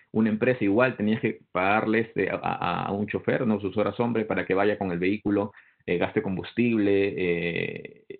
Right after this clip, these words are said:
vaya hasta un car wash, espere el, el servicio y de ahí se regrese hasta, a, hasta a, a, el, la parte donde están la, las unidades,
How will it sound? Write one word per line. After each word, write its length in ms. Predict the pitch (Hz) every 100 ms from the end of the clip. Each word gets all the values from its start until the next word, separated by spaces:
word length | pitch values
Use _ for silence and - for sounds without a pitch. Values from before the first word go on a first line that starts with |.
| -
vaya 260 | 95 101
hasta 140 | 95 95
un 60 |
car 140 | 90 95
wash, 220 | 113 120
espere 540 | - - 127 135 101
el, 140 | 92 92
el 300 | 87 85 85
servicio 420 | 92 110 123 110
y 40 |
de 60 | 98
ahí 60 |
se 120 | 95 110
regrese 380 | 98 98 113
hasta, 300 | 110 92 85
a, 420 | 85 - - - -
hasta 400 | 87 - 85 85
a, 200 | 87 -
a, 140 | 78 - - - -
el, 420 | 90 85 85 87 -
la 100 | 87
parte 240 | 92 101 113
donde 220 | 101 90
están 240 | 107 107
la, 100 | 101
las 160 | 95 87
unidades, 560 | 90 90 104 98 104